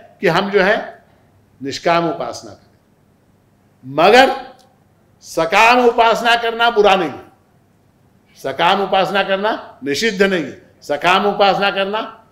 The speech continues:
पाप नहीं है। क्यों? क्योंकि बच्चे की माँ को मालूम है कि उसको भूख लगी है, बच्चे के माँ को मालूम है कि उसको भूख लगी, फिर भी बच्चा रोता है क्या नहीं? बच्चा रोता है कि नहीं?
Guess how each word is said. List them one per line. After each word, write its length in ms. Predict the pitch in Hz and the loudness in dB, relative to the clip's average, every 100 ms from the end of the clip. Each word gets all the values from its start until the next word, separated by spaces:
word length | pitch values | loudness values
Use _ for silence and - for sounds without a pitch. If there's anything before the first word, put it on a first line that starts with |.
| _ | _
पाप 300 | - 170 208 | 2 4 4
नहीं 200 | 208 185 | 2 -2
है। 100 | 151 110 | -4 2
क्यों? 280 | 202 214 214 214 - _ - | 6 6 4 -4 -16 _ 0
क्योंकि 340 | 202 226 233 | 2 2 -2
बच्चे 480 | 208 165 - - 226 | -2 -2 -2 4 4
की 200 | 220 233 226 | 4 -2 -4
माँ 240 | 180 196 | -2 -2
को 100 | 196 208 | 0 0
मालूम 340 | 190 214 226 | 2 2 2
है 80 | 226 | 0
कि 120 | 226 | -2
उसको 180 | 208 226 | 0 2
भूख 200 | 185 196 | 2 0
लगी 160 | 185 139 | -4 -4
है, 120 | 104 _ _ _ _ _ _ _ | -12 _ _ _ _ _ _ _
बच्चे 320 | 123 127 190 185 | -10 -4 -2 0
के 140 | 196 | 0
माँ 180 | 180 180 | 0 0
को 160 | 214 226 233 - - _ - | 4 4 2 -8 -18 _ -4
मालूम 300 | 143 233 214 | 2 4 4
है 80 | 165 - - - | 0 -4 -16 -10
कि 60 | 208 | -6
उसको 220 | 185 - | 0 2
भूख 180 | 190 208 | 4 4
लगी, 140 | 185 - - - | 2 -4 -12 -4
फिर 160 | 170 208 | -2 2
भी 120 | 240 | 2
बच्चा 280 | 226 - 226 | 2 4 6
रोता 280 | 226 220 226 | 6 6 4
है 100 | 226 | 4
क्या 120 | 220 | 2
नहीं? 140 | 220 214 - _ _ _ _ _ _ _ _ _ _ _ _ _ _ 143 | 0 -8 -18 _ _ _ _ _ _ _ _ _ _ _ _ _ _ -8
बच्चा 240 | 180 220 | 2 4
रोता 240 | 220 214 | 4 6
है 80 | 214 | 4
कि 80 | 208 | 4
नहीं? 100 | 208 | 0